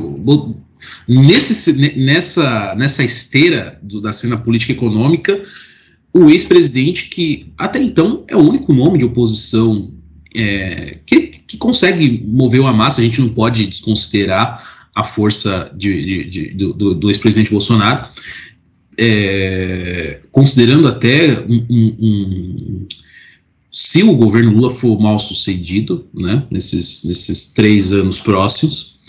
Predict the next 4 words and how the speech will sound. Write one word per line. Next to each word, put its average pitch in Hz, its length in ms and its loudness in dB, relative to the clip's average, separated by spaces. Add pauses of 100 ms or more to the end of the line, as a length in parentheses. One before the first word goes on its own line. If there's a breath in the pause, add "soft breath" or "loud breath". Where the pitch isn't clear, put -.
(520 loud breath)
é, 92 560 -2 (120)
temos 147 300 6
eleições 131 720 4
municipais, 110 1160 -2